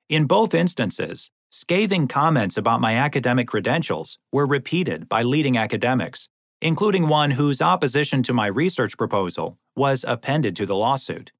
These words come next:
Why this long struggle? Why would these academics so vehemently oppose G C N P permitting me to collect a couple dozen small samples of rocks? The simple answer is that if these now hardened rock layers were bent in these folds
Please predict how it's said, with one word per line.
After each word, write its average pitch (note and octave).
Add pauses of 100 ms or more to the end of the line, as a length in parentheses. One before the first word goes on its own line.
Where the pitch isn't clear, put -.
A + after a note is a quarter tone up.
(220)
Why F3+
this B3
long D3+
struggle? C3 (100)
Why G3+
would B3
these G3
academics C#3
so D3
vehemently D#3+
oppose G#2+
G D3+
C C3
N G2+
P F#2+ (340)
permitting E3+
me D3
to C3
collect C3
a A#2+
couple F3
dozen C3
small B2
samples G#2
of G2
rocks? C3+ (440)
The D3+
simple D3
answer A#2+ (420)
is B2+
that D3
if B2+
these E3+
now C3+
hardened C#3
rock A#2+
layers E2 (180)
were C#3+
bent A#2+
in B2+
these B2
folds G#2+